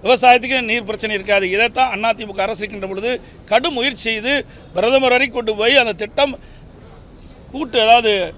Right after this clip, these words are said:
நாடாளுமன்றத்தில் கூட்டு கூட்டத்தில் இதை அறி-, வெளியிட்டாங்க. மேதகு ஜனாதிபதி அவர்கள் வெளியிட்டார்கள்.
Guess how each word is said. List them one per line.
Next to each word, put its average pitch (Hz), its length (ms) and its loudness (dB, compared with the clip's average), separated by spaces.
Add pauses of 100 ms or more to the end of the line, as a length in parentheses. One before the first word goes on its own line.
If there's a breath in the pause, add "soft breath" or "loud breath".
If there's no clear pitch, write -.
நாடாளுமன்றத்தில் 233 720 2
கூட்டு 233 260 -12
கூட்டத்தில் 208 400 0 (380)
இதை 180 200 0
அறி-, 196 560 2
வெளியிட்டாங்க. 226 460 0 (120)
மேதகு 196 540 0 (360 loud breath)
ஜனாதிபதி 233 420 4
அவர்கள் 220 200 -2
வெளியிட்டார்கள். 196 500 -2